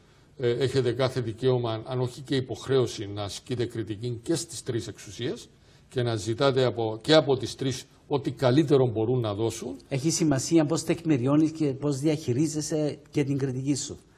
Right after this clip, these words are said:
Speaker 2: Μιλώ για μας.
Speaker 1: Για, για
Speaker 2: Τους
Speaker 1: ο-,
Speaker 2: λειτουργούς
Speaker 1: ο-,
Speaker 2: των
Speaker 1: όλοι
Speaker 2: μαζικής
Speaker 1: κρινόμεθα,
Speaker 2: ενημέρωσης,
Speaker 1: έτσι.
Speaker 2: ναι.
Speaker 1: Δεν υπάρχει κανείς ο οποίος να είναι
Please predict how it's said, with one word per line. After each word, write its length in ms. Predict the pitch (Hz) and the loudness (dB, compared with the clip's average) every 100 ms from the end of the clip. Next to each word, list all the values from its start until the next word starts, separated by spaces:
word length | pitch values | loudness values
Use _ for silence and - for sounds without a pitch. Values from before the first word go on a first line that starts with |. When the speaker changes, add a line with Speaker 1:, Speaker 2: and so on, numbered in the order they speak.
| _ | _
Speaker 2:
Μιλώ 200 | - 123 | -2 2
για 140 | 135 135 | 2 4
μας. 280 | 135 - - - - | 2 0 -6 -20 -14
Speaker 1:
Για, 240 | - 139 156 | 2 6 6
για 180 | - 170 | 6 6
Speaker 2:
Τους 100 | 160 | 8
Speaker 1:
ο-, 20 | |
Speaker 2:
λειτουργούς 400 | 151 143 139 160 | 10 10 10 10
Speaker 1:
ο-, 40 | - | 10
Speaker 2:
των 80 | 165 | 10
Speaker 1:
όλοι 180 | 180 208 | 12 12
Speaker 2:
μαζικής 280 | 185 135 143 | 10 8 6
Speaker 1:
κρινόμεθα, 460 | 143 131 123 107 117 | 6 6 4 2 0
Speaker 2:
ενημέρωσης, 360 | 117 147 104 | -2 -4 -2
Speaker 1:
έτσι. 100 | 175 156 | -2 -2
Speaker 2:
ναι. 60 | 156 | 0
Speaker 1:
Δεν 200 | 151 160 | 2 2
υπάρχει 420 | 147 151 127 143 | 4 2 2 -2
κανείς 680 | 127 120 131 135 120 - 135 | 0 0 2 0 -2 -8 -4
ο 40 | 120 | -4
οποίος 420 | 107 123 117 107 | -2 0 0 -2
να 180 | 110 113 | -4 -4
είναι 400 | 113 107 104 | -4 -6 -8